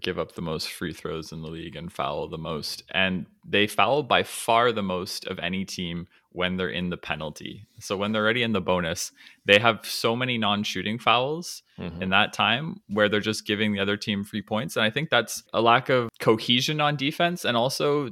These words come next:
Speaker 1: just the fatigue plays a part in that, where it's really hard to play elite defense when you're tired and you're recovering from covid. And I think in the last few weeks, certainly with their, with their core guys, the defense has slipped a little bit.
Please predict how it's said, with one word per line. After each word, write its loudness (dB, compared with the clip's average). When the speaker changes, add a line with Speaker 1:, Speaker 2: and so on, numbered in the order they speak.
Speaker 1:
just -4
the -4
fatigue -2
plays 2
a 4
part 4
in 0
that, 4
where 4
it's -2
really 0
hard 4
to -2
play 2
elite 0
defense -2
when -2
you're -2
tired 4
and 2
you're 0
recovering -2
from -8
covid. -2
And -4
I -4
think -6
in -4
the -2
last 0
few -8
weeks, -8
certainly -4
with -4
their, 2
with -6
their 0
core 0
guys, 4
the -6
defense -4
has -6
slipped -6
a -6
little -4
bit. -8